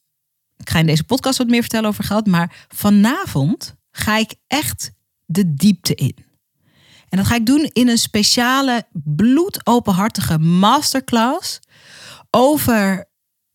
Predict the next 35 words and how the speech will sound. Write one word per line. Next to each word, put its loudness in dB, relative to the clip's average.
zichtbaar 0
zijn, -2
over 0
wat 2
er 0
ontstaat 0
op -2
financieel 2
gebied -2
als 0
je -2
jezelf 2
zichtbaar -2
maakt, -4
als -2
je -2
je 2
mooie 2
werk 0
zichtbaar -2
maakt 0
en -2
als 0
je -2
daarmee 2
klanten 2
en -2
kansen 0
de -2
kans 2
geeft -4
om 2
jou 2
te -4
vinden. -6